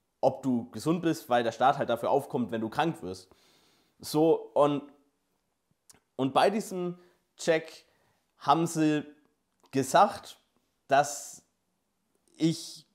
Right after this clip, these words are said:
zu viel Gewicht habe. Du musst da einen bestimmten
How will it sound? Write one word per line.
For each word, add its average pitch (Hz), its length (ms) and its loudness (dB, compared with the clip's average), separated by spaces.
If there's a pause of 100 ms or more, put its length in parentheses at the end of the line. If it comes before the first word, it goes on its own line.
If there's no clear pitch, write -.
(360)
zu 202 240 -4
viel 160 540 0 (100)
Gewicht 151 400 -2
habe. 104 200 -4
Du 110 80 -10
musst 143 320 -4
da 131 180 6
einen 113 340 -2
bestimmten 120 720 -6